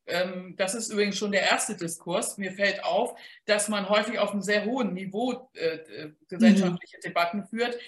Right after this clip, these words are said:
Speaker 1: Mir ist auch aufgefallen bei den Preisträgern, dass da ein sehr hoher Anteil an Professoren ist und dergleichen, ohne da eine Kritik zu haben. Aber, ähm, ich denke mal, eine Spaltung oder ein Diskurs wäre eben auch, äh, wie wir uns auf alle, äh, Schichten zubewegen. Und, ähm,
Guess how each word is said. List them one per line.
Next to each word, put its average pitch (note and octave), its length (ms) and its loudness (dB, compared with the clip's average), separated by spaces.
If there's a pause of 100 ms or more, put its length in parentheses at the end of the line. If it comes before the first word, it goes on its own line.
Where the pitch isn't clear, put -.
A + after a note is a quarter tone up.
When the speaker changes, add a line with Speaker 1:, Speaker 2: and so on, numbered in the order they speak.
(220)
Speaker 1:
Mir G#3 140 2
ist G3+ 120 -2
auch - 200 0
aufgefallen G3 600 0
bei F3 120 2
den F3 300 -6
Preisträgern, F3 680 0
dass E3+ 180 -6
da F#3 100 0
ein F3 120 -2
sehr F#3 160 2
hoher G3+ 240 2
Anteil F#3+ 400 0
an F3 160 -2
Professoren G#3+ 640 -2
ist G#3+ 160 -8
und F3 160 -14
dergleichen, F#3 640 0
ohne F#3+ 260 -4
da F#3 100 4
eine E3+ 160 -2
Kritik - 380 -12
zu C#3 160 -8
haben. C#3+ 220 -4 (340)
Aber, F#3+ 520 2 (140)
ähm, F#3+ 360 2
ich - 180 -12
denke C4 320 2
mal, B3 300 2
eine B3+ 340 2
Spaltung A#3 600 2
oder F3+ 240 2
ein A3+ 160 4
Diskurs A#3+ 540 -2
wäre A3 320 -2
eben G#3+ 220 -6
auch, G3 300 0 (300)
äh, G3 280 4
wie G#3+ 140 -4
wir A3 200 0
uns G#3+ 360 0
auf F#3+ 260 -2
alle, F#3+ 560 2
äh, D3 220 -4
Schichten F3 460 -6
zubewegen. D#3 760 -6
Und, F#3 460 -6
ähm, F3 420 -2